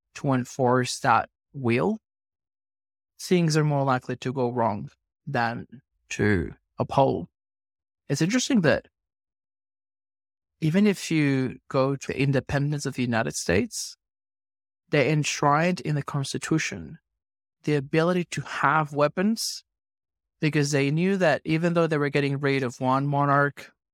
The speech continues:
and whatever grievances they had at the time, they were aware that at any one time, whomever took power could potentially go rogue. And if shit hits the fan, the <laughs> only way to revert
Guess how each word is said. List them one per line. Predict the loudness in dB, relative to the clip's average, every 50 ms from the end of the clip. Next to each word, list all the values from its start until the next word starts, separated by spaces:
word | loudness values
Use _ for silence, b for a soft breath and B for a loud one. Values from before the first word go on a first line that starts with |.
| _ _ _ _ _ _
and | -12 -10 -8 -6
whatever | -2 0 0 0 0 -2 -4 -4 -6 -10 _ _ _
grievances | 0 2 2 2 2 0 0 0 -2 -2
they | 0 0
had | 0 0 0
at | -2
the | -4 -4
time, | -2 0 0 0 0 -2 -4 -6 _ _ _ _ _ _ _ _ _ _ _ _ 0
they | 0 2
were | 4 4 4
aware | 4 4 4 4 4 4 4
that | 2 0 -2 -4 -8 -14 -20 _ _ _ _ _ _ _ _ _ _
at | -2 -2 -2 -2
any | -2 0 0 0
one | 0 0 0 -2 -2 -4
time, | -2 0 0 2 2 0 -2 -4 -4 -8 _ _ _ _ _ _ _ _ _ _ _ _ _ _ _ _ _ _ _ _ _ -20 -4
whomever | -2 0 0 0 2 2 2 2 2 2 0
took | -2 -2 -4 -4 -4 -4
power | -4 0 0 2 2 0 0 -2 -4 -6 -6 -6
could | -8 -8 -6 -6
potentially | -6 -6 -4 -6 -6 -4 -6 -4
go | -2 -2 -4 -2
rogue. | -2 -4 -6 -6 -10 -14 -20 -20 _ _ _ _ _ _ _ _ _ _ _ _ _ _ _ _ _ _ _ _ _ _ _ _ _ _ _ 0
And | 0 2 2 0
if | 0 -2
shit | 0 -2 0 0
hits | 0 -2 -2 -4
the | -8 0
fan, | 2 4 6 6 6 4 4 4
the | 0 2
<laughs> | 2
only | 2 4 4 4 4 4
way | 4 4 4 4 4 2 -2
to | -4 -6 -6
revert | -6 -2 0 2 2 2 0 -2